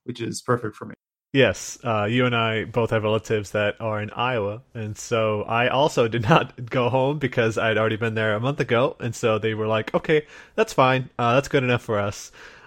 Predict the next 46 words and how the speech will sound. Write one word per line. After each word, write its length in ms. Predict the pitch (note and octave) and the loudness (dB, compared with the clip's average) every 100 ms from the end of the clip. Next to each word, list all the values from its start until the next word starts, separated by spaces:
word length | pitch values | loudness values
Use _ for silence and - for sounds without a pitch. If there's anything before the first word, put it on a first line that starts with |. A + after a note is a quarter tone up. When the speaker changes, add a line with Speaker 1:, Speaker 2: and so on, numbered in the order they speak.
| - | -18
Speaker 2:
Um, 460 | - A2 G#2+ G#2 G2 - | -12 -8 -8 -8 -12 -14
th- 100 | - - - | -16 -4 6
Speaker 1:
For 120 | D3 | 8
me, 200 | C#3+ D3+ | 10 10
it's 180 | C#3+ - | 8 6
the 100 | C3+ | 6
other 140 | B2+ | 6
direction. 560 | A2 A#2+ C3 - B2+ A2+ | 6 6 6 2 0 0
I 120 | A2+ | -2
plan 280 | - A#2+ A#2 | -2 -2 0
on 160 | A2+ | -2
seeing 380 | - A#2+ A#2 A2 | -2 -2 0 0
them 360 | A2+ A2 A2 A#2+ | -2 -2 -4 -2
in 120 | A2+ | -2
a 20 | |
month 320 | A2+ A2+ G#2+ | 0 0 -2
for, 480 | - G#2+ G#2+ G#2 G2+ _ _ _ | -4 -2 0 -2 -6 _ _ _
you 80 | A2+ | -6
know, 300 | G#2+ G2+ - A#2 A#2+ | -6 -6 -10 -16 -10
Christmas 360 | - A#2+ A2+ - | -6 -4 -4 -8
and 160 | G2+ G#2+ | -6 -4
winter 200 | A#2+ G2+ | -2 2
holidays, 580 | G#2 G#2+ G#2 G#2 G2+ | 2 2 -2 -4 -6
so 120 | - G#2+ | -6 -6
it's 120 | - | -4
like, 220 | A2 - | -4 -4
mm, 260 | A#2+ A#2+ A#2+ | -4 -2 0
why, 300 | C#3 D3 C#3+ | 2 4 6
why 200 | E3 F#3 | 6 6
come 280 | D#3+ D#3 | 6 4
twice 280 | C3+ D3 C3+ | 6 4 4
in 100 | B2+ | 0
two 100 | B2 | 0
months? 320 | A#2+ A#2 A2 - | -2 -2 -6 -10
Just, 260 | C3 - | -16 -12
just 160 | B2 A#2+ | -8 -4
wait 160 | A#2 - | -4 -4
till 120 | - | -14
Christmas. 520 | - - B2+ C3+ - - | -12 -8 -8 -8 -10 0
Speaker 2:
Yeah. 600 | D#3+ D3 A2 G2 G#2 B2 - - | 4 4 4 2 2 0 -2 -8
<laughs> 240 | C#3 C#3 | -2 0
I 60 | C#3+ | 2
mean, 180 | B2 G#2+ | 0 -2
honestly, 440 | A2 G#2 - G#2+ G#2+ | -4 -4 -8 -8 -8
it's 240 | A#2+ - | -10 -10
like, 260 | G#2 F#2+ | -12 -12